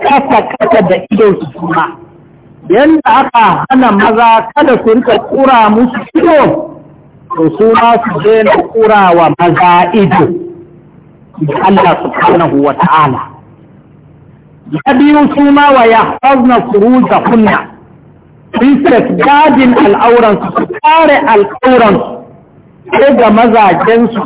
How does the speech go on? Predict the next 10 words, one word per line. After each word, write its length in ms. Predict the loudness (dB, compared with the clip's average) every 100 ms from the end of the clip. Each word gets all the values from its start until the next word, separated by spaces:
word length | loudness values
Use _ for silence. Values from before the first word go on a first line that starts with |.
| -6
kawai. 420 | 0 2 2 2 0 -6 -10 -16 -20 -20 -20 _ _ _ _ -20 -20 -20 -20 -20 -6
Na 220 | 0 0 2
uku, 320 | 0 2 2
wala 380 | 2 4 4 4
yubdina 680 | 4 2 2 2 2 2 2 2
zinatahunna. 1080 | 2 2 2 2 0 -2 0 2 2 0 -4 -8 -18 -20 -20 -20 -20 -20 -20 _ _ _ -12
Su 240 | -6 -4
daina 480 | 0 2 2 2 2
bayyana 800 | 2 2 2 4 2 2 0 -2 0 0
adonsu. 720 | 2 2 2 2 0 -4